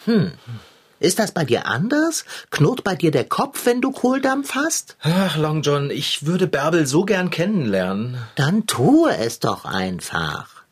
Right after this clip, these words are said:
Speaker 2: Was? Bist du verrückt geworden? Wie soll ich das denn machen?
Speaker 1: Ich pflege meiner Angebeteten für gewöhnlich ein Ständchen darzubieten.
Speaker 2: Äh.
Speaker 1: Der Rest ergibt sich dann meist von ganz allein.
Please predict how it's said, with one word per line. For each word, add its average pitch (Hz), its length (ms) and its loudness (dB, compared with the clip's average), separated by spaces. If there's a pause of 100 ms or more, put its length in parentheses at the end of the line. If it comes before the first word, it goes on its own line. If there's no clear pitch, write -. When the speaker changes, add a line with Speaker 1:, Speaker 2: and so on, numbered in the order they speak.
(120)
Speaker 2:
Was? - 420 -2
Bist 165 180 -2
du - 40 -4
verrückt 156 280 2
geworden? 302 560 2 (600)
Wie 127 80 0
soll 165 140 2
ich 185 80 0
das 160 140 -2
denn 123 140 -2
machen? 160 680 0 (220)
Speaker 1:
Ich - 320 0
pflege 117 440 2
meiner 120 320 -2
Angebeteten 208 720 0
für 196 120 2
gewöhnlich 165 560 2
ein 139 120 -2
Ständchen 180 640 0
darzubieten. 92 960 -2
Speaker 2:
Äh. 87 40 -8
Speaker 1:
Der 127 240 2
Rest 302 400 0
ergibt - 440 0
sich 143 160 2
dann 110 140 0
meist 131 360 -2
von 120 160 -2
ganz 110 220 -4
allein. 107 520 -6